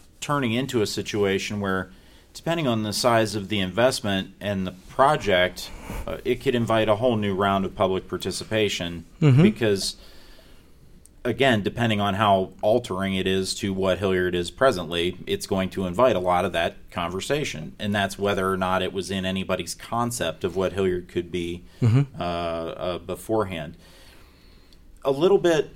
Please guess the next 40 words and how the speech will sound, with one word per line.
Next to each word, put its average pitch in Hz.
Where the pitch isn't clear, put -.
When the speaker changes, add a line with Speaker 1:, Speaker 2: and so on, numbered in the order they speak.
Speaker 1:
I, 135
I'm 123
gonna 131
turn 165
to 131
Tim 147
here 135
in 110
a 101
second, 120
but 113
just 123
following 143
on 123
to 110
this 98
question 104
that 104
we 101
had 101
about, 92
uh, 92
the 95
comprehensive 101
plan, 92
and 101
as 104
an 101
analytics 101
guy 98
and 95
somebody 95
logistically, 95
uh, 92
versed, 98
talk 185
a -
little 196
bit 151
about 120